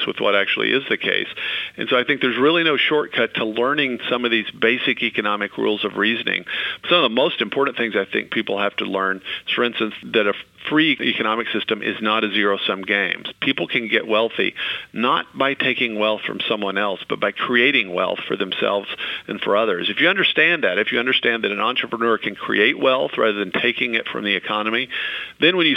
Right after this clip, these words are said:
see somebody that's successful and has become successful in a legal way, you don't say, "Gosh, I need to take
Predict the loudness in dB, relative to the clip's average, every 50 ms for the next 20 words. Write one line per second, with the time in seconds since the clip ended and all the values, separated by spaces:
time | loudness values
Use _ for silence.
0 | 4 4 2 2 2 2 2 2 2 4 2 2 2 2 0 -2 0 -2 -4 -4
1 | -2 2 2 2 2 2 0 -2 -2 0 0 2 2 0 0 -2 -2 -6 -10 -12
2 | -10 -6 -4 -2 0 0 0 0 -2 -2 -2 0 0 0 0 0 0 0 0 2
3 | 0 0 2 2 2 2 2 0 2 2 2 4 4 4 4 2 2 0 -4 -10
4 | -12 -12 -14 -14 -16 -16 -8 -2 2 4 4 4 2 0 2 4 4 4 2 0
5 | -6 _ 0 2 2 4 4 2 2 2 2 0 0 0 0 2 4 4 2 2